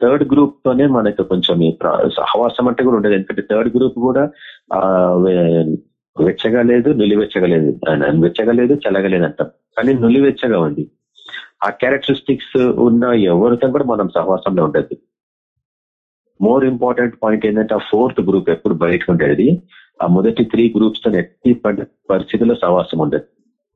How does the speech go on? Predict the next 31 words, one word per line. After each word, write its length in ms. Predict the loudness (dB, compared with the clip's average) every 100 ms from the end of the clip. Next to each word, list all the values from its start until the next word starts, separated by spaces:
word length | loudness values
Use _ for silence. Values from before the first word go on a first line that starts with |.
| _ _ _ -2
ఇది 120 | -2
కొంచెం 340 | 0 0 0 0
కష్టమే, 480 | 0 -2 0 2
ఎందుకంటే 640 | 2 0 0 0 2 0 -2 -2
రెచ్చగొట్టేటట్లు 920 | 0 0 0 0 0 -2 -2 -2 -4
మాట్లాడడం 500 | -2 -2 0 0 0
ఉంటుంది, 240 | 0 -2 -2 -4
నీకు 120 | -6 -4
సహవాసం 500 | -2 0 -2 0 0
లేదా 320 | 2 0 -2
అనేది. 220 | -4 -6 -10 _ _ _ _ _ _ _
ఉంటది, 300 | -2 2 0
ఖచ్చితంగా 440 | 0 -4 -4 -2 -2
సహవాసం 500 | 0 0 0 0 -2
ఉంటుంది. 300 | -2 -6 -6 _ _ _ -4
పరిశుద్ధులతో 540 | -2 0 0 0 -2
సహవాసం 500 | -2 0 0 0 -2 0
చేయాలని 320 | 0 2 0 0
ఉంది 180 | 0
వాక్యం. 360 | 0 0 -4 -12 -14 _ _ _ _ _ _ -4
కానీ 320 | 0 2 2
మొదటి 380 | 0 0 0 0
మూడు 260 | 0 0
గుంపులతో 460 | 2 0 2 0 0
నువ్వు 180 | 0 0
సహవాసం 480 | 0 0 0 0 2
చేస్తే, 380 | 0 0 0
వాళ్ళ 320 | 0 0 0 0
గుణగణాలు 540 | 0 0 2 0 0
నీకు 240 | 0 0
వస్తే, 340 | -4 -2 -2